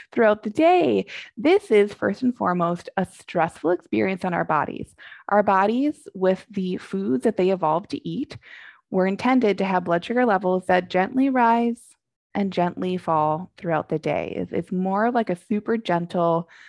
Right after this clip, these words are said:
uh, wave in, like, a, a tidal pool, like a very gentle ripple. There's nothing dramatic about it. There's no, like, forty-five degree angle or more or ninety degree angle to the rise and the fall of our blood sugar levels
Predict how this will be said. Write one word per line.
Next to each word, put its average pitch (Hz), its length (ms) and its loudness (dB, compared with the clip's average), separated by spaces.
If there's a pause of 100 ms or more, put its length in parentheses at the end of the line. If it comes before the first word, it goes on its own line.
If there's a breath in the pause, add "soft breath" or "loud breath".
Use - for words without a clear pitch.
(260 loud breath)
uh, 151 400 0
wave 175 840 -2 (300 loud breath)
in, 240 100 0
like, 226 200 2
a, 208 120 4 (200)
a 196 60 -2
tidal - 440 -6
pool, - 320 -14
like 214 140 -2
a 254 80 2
very 302 320 0
gentle 196 420 -4
ripple. - 460 -8
There's 180 200 -2
nothing 226 520 0
dramatic 160 580 -4
about - 400 -4
it. - 160 -10
There's 185 220 -6
no, 185 180 0
like, 214 240 2
forty-five 208 640 0
degree 247 320 -2
angle 196 320 -2
or 180 200 0
more 170 380 0
or 156 60 -4
ninety 156 300 0
degree 233 320 2
angle 175 420 0 (300 loud breath)
to 202 260 2
the 175 320 0 (220)
rise 170 480 2
and 170 100 -4
the 165 80 -2
fall 151 340 -2
of 165 120 -4
our 151 80 -2
blood 156 200 -2
sugar 165 220 -4
levels 165 340 -2